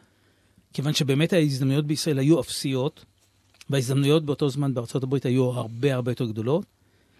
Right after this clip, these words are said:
הדברים האלה הצטמצמו. היום ליזם, הוא יכול להתחיל ולפעול בישראל.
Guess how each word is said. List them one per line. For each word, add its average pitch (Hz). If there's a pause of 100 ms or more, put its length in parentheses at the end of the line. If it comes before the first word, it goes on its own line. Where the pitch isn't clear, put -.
(180)
הדברים 202
האלה 226 (120)
הצטמצמו. 190
היום 170 (240)
ליזם, 143 (1000)
הוא 143
יכול 185
להתחיל 180
ולפעול 147
בישראל. 156